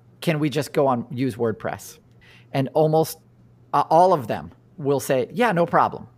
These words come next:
because they can put a widget on that WordPress site of yours and add all the functionality to your site that you'd,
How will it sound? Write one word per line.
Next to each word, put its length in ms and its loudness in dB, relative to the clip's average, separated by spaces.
because 260 0
they 120 2
can 160 -4
put 140 -2
a 60 2
widget 480 0
on 180 -2
that 180 -4
WordPress 460 0
site 320 -2
of 140 -8
yours 400 -4
and 160 -2
add 220 2
all 180 -2
the 80 -2
functionality 760 -4
to 200 -8
your 140 -4
site 340 -6
that 140 -4
you'd, 260 -4